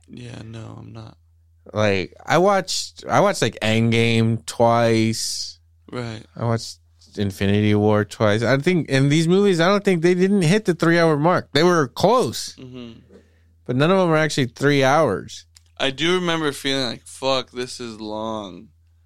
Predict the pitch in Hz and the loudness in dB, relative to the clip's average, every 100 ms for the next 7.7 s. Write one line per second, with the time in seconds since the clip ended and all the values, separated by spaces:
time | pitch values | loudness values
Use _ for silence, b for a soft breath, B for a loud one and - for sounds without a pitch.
0 | _ _ _ _ - 117 113 110 110 107 | _ _ _ _ -8 -4 -4 -6 -8 -12
1 | - - 120 123 131 127 123 117 117 113 | -14 -10 -8 -6 -10 -10 -10 -10 -10 -10
2 | 113 117 113 110 113 107 120 120 110 98 | -8 -8 -10 -10 -12 -6 -4 -4 -4 -4
3 | 123 - 117 110 - 113 110 107 b b | -4 -2 -4 -4 -2 0 0 -4 b b
4 | b 120 117 123 113 - 131 123 127 123 | b -2 0 0 0 0 0 0 0 0
5 | 113 123 151 156 156 127 - 120 113 175 | 2 2 2 0 0 -2 0 2 4 2
6 | 131 - 113 85 - - - 185 160 180 | 0 0 -2 0 0 2 2 2 2 2
7 | 170 165 - 440 - - | 2 2 2 4 4 2